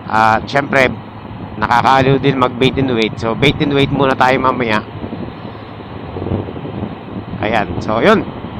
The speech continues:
Samahan niyo po kami ngayon sa aming adventure. Tingnan natin kung meron kami mahuhook na isda. Meron kami mailaland.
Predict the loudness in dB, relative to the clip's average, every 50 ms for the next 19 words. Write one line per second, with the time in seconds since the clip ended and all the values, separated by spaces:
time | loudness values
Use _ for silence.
0 | -8 -4 -2 0 4 4 6 6 6 4 4 4 4 6 6 6 6 6 6 6
1 | 4 4 4 6 6 6 6 6 4 4 4 4 2 2 2 2 2 0 2 4
2 | 4 4 4 4 4 2 2 2 2 2 4 6 6 6 4 4 2 0 0 2
3 | 4 4 6 6 4 4 2 2 0 0 0 2 4 6 6 6 6 6 6 6
4 | 6 6 6 4 4 4 4 2 2 0 0 0 0 0 0 -2 -4 -4 -4 0
5 | 0 0 0 0 -4 -4 0 0 2 2 2 0 0 0 0 0 0 0 0 0
6 | 2 2 2 2 2 2 2 0